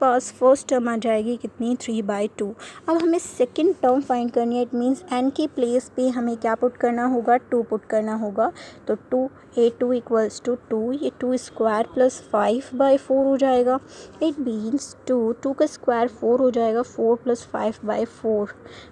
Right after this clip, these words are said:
टू वन ज़ा टू, टू टू ज़ा फ़ोर, ये कैंसिल हो गया, फ़ाइव प्लस फ़ोर, नाइन बाई टू। It means nine by two will be our second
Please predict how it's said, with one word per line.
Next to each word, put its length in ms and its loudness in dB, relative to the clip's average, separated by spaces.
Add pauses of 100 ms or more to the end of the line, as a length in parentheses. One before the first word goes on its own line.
(120)
टू 240 0 (240)
वन 240 2
ज़ा 120 6 (120)
टू, 160 2
टू 200 -4
टू 200 -6
ज़ा 160 -4
फ़ोर, 280 4
ये 160 0
कैंसिल 420 0
हो 120 8
गया, 200 2
फ़ाइव 380 0 (100)
प्लस 320 -2
फ़ोर, 340 6
नाइन 420 2
बाई 200 0
टू। 220 -4
It 100 -4
means 340 0
nine 400 2
by 160 2 (120)
two 100 0 (100)
will 140 4
be 220 -4
our 180 2
second 640 -6